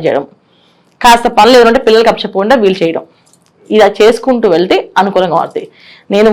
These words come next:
ఓనర్ని, నువ్వు వర్కర్వి, పని చేయంటే ఇక్కడ శని భగవాన్ యోగించడు. సరే వర్కర్కి దండం పెట్టామంటే గురువు యోగిస్తుంటాడు.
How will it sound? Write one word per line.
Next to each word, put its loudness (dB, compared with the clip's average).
ఓనర్ని, 4
నువ్వు 0
వర్కర్వి, 2
పని 0
చేయంటే -2
ఇక్కడ -4
శని -6
భగవాన్ 2
యోగించడు. -4
సరే 4
వర్కర్కి 2
దండం 4
పెట్టామంటే 4
గురువు 4
యోగిస్తుంటాడు. -4